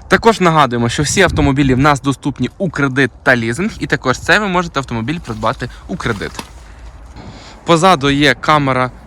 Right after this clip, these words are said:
заднього огляду, як я і вже казав, парктроніки. Автомобіль свіжо пригнаний, розмитнений та сертифікований. І, друзі, нагадуємо, що всі автомобілі, які в нас продаються на автомайданчику, по цінам від власників,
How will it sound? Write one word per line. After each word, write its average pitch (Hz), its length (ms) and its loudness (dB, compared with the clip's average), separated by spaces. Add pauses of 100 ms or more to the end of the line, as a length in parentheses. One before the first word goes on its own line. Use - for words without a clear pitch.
заднього 131 520 2
огляду, 240 360 2 (100)
як 196 220 0
я 190 100 4
і 185 80 4
вже 135 160 0
казав, 151 380 0 (260)
парктроніки. 123 680 -2 (1700)
Автомобіль 170 520 0
свіжо 143 380 -4
пригнаний, 143 580 -4
розмитнений 139 760 -2 (140)
та 254 120 0
сертифікований. - 920 -8 (1300)
І, 196 120 -4
друзі, 165 360 -6
нагадуємо, 151 640 -2
що - 140 -8
всі 226 240 -4
автомобілі, 165 580 -2
які 143 200 -2
в 143 40 -2
нас 160 200 0
продаються 151 380 -2
на 135 100 2
автомайданчику, 151 720 0
по - 260 -4
цінам 156 460 -2
від 160 180 -4
власників, 123 640 -4